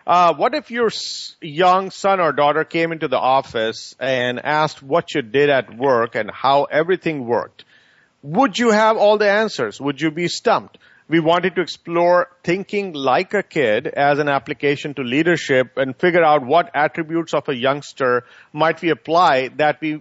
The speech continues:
that would basically make us rethink our process and give us some pure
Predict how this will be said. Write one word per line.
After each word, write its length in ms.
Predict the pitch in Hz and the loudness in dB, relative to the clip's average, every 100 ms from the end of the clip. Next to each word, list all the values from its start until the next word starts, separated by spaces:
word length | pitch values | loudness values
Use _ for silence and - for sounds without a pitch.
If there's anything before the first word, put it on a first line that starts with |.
| _ | _
that 340 | 147 151 151 156 | -8 0 0 0
would 120 | 143 | -4
basically 380 | 147 - 143 143 | -6 -6 -10 -6
make 300 | 139 151 151 | -4 -2 -2
us 240 | 139 - | -4 -6
rethink 480 | 117 175 - 190 151 | -2 -2 -2 -2 2
our 140 | 127 | 0
process 520 | - 143 160 131 120 | 2 0 0 -2 -4
and 180 | 143 131 | -4 -4
give 160 | 131 147 | -2 0
us 140 | 151 | -2
some 200 | - 143 | -2 -4
pure 680 | - - 208 196 131 92 | -6 -4 0 2 2 0